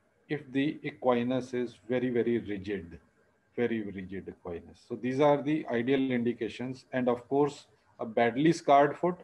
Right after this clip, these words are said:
or a very, very stiff foot. These are ideal indications. So this is a child with bilateral club foot. This right side is badly relapsed.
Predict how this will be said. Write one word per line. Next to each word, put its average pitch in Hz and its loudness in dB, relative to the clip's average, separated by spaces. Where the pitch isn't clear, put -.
or 135 4
a 135 4
very, 139 4
very 135 2
stiff 131 -4
foot. 95 -12
These 113 -4
are 120 0
ideal 107 -4
indications. 92 -12
So 123 -8
this 120 -8
is 139 -6
a - -18
child 143 4
with 143 2
bilateral 135 4
club 143 2
foot. 165 -2
This 131 -2
right 123 0
side 123 0
is 117 -2
badly 110 -2
relapsed. 123 2